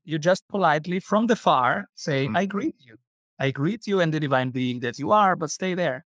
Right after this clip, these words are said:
Speaker 2: I, um, I built a bunch of, uh, uh, friendships and relationships, uh, during the pandemic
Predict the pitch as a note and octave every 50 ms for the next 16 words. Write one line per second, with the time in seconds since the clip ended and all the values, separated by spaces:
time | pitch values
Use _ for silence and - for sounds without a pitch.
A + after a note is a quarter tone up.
0 | _ - - - _ _ _ _ _ _ _ _ _ _ _ - _ _ _ _
1 | _ _ _ _ - - _ _ _ _ _ _ - - - - B2+ C3+ C#3+ D#3
2 | D#3+ D#3 D3 C3+ B2+ A2 G2+ _ _ - - - _ _ - - - - _ -
3 | - _ _ _ _ _ _ _ - - B3+ A3+ - - B2 C3 - - F3+ G#3+
4 | G#3+ - D3 A2 - C#3+ C#3+ D3 D3 - - C3+ B2+ A#2+ A#2 A2 G2+ F#2+ - -
5 | - - A#2+ A#2 A2+ G#2+ G2+ G2+ G2+ F#2+ - _ _ _ _ _ _ _ _ _
6 | _ _ _ _ _ - A#2+ A2+ G#2+ G#2 F#2+ - - C#3 C#3 C#3+ C3 - C#3 A#2+
7 | G#2+ - - A2+ G#2 G#2 G2+ G#2+ A2 B2 C3+ - - A#2 G#2+ - A2 G#2 - -
8 | - - - - - _ _ - A2 G#2 G#2 G#2 G#2 G2 - _ _ _ - A#2
9 | A#2+ B2 C#3 C#3 C#3+ C3+ B2+ A2+ G#2 - - A#2 G#2+ G2+ F#2 - A#2 A#2+ B2+ C3
10 | A#2+ G#2 F#2+ F2+ E2+ - _